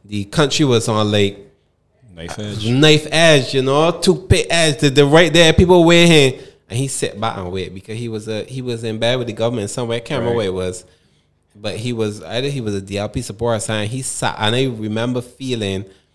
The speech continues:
Speaker 1: that the trade union had lost that fight,
Speaker 2: Right.
Speaker 1: really and truly, because
Speaker 2: And
Speaker 1: you had that,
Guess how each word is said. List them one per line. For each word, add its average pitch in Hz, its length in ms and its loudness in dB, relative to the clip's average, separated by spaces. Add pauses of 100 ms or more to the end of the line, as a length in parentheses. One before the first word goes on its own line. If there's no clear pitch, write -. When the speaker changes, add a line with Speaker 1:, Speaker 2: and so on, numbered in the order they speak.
(260)
Speaker 1:
that 90 160 -10
the 104 60 -8
trade 101 280 -8
union 101 260 -6
had 92 160 -6
lost 87 400 -12
that - 200 -14
fight, - 320 -16 (100)
Speaker 2:
Right. 127 140 -6
Speaker 1:
really 98 220 -6
and 85 140 -12
truly, 90 280 -12
because 104 320 -6
Speaker 2:
And 104 120 -12
Speaker 1:
you 127 140 -10
had 131 280 -4
that, 120 280 -2